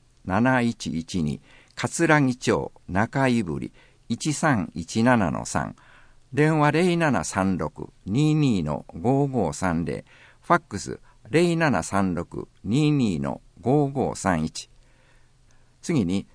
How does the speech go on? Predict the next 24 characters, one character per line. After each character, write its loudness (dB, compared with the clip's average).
潮 2
岬 0
青 0
少 -2
年 -4
の -8
家 -8
か -14
ら。 -20
日 2
帰 4
り -2
子 0
ど 4
も 4
ス -2
ノ 4
ー -2
ケ 4
リ 2
ン 4
グ -4
教 0
室。 -10